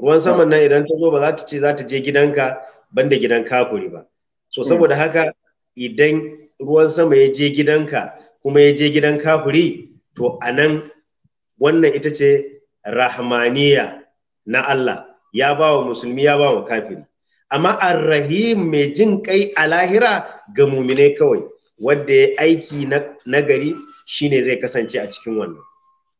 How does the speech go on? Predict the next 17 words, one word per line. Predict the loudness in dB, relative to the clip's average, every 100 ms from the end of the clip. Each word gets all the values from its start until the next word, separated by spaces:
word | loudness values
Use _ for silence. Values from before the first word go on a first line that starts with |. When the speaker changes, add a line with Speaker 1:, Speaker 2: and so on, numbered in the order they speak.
| _ -12 -12 -12 -10 2
Speaker 1:
Bayan | 4 4 2
haka, | -2 -2 -2
sarki | -2 -4 -4 -2
zaki, | 2 2 0 -2 -4 -4 -4
idan | -2 0
mutum | -2 -4 -4
ya | -4
je | 0 2
ya | 2
duba | 0 -2 -4
cikin | -4 -6 -4 -4
still | -4 -4
dai | -2 -4
Suratul | -2 -2 -2 -4 -4
Baqara, | -2 2 0 0 -6 -20 _ _ _ _ _ _ _ _ _ _ _ _ _ _ _ _ _ _ _
a | -12
cikin | -8 -6 0 2